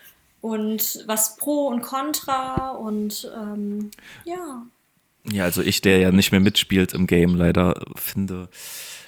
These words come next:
Speaker 2: meiner Meinung nach den Shirin David Song noch ein Stück weit stärker als, äh, Durstlöcher. Nicht, weil Durstlöcher schlecht war, sondern weil ich einfach auch, wie gesagt, also nicht nur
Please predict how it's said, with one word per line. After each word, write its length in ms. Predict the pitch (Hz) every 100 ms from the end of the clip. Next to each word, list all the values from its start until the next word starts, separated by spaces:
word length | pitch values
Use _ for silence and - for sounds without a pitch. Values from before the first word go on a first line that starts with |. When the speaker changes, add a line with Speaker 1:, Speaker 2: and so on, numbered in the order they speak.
| _ -
Speaker 2:
meiner 320 | - 101 92
Meinung 300 | 90 90 87
nach 320 | 92 - - -
den 300 | 98 92 -
Shirin 360 | - 95 90 90
David 360 | 95 92 -
Song 360 | - - 90 90
noch 140 | 90
ein 120 | 92
Stück 580 | 90 - _ 98 92 -
weit 180 | 92 90
stärker 540 | - - 85 - -
als, 480 | 71 78 78 - - -
äh, 140 | 87 82
Durstlöcher. 720 | 82 85 - 90 92 92 95 -
Nicht, 320 | 95 90 90
weil 80 | 85
Durstlöcher 400 | 82 - - -
schlecht 340 | - 87 -
war, 60 | 85
sondern 300 | 85 85 85
weil 80 | 80
ich 160 | -
einfach 260 | 87 - -
auch, 300 | 87 87 _ - - - - - _ _ _ _ _ _
wie 160 | 95 90
gesagt, 340 | 87 85 -
also 260 | 58 82 90
nicht 180 | 90
nur 360 | 107 107 98 -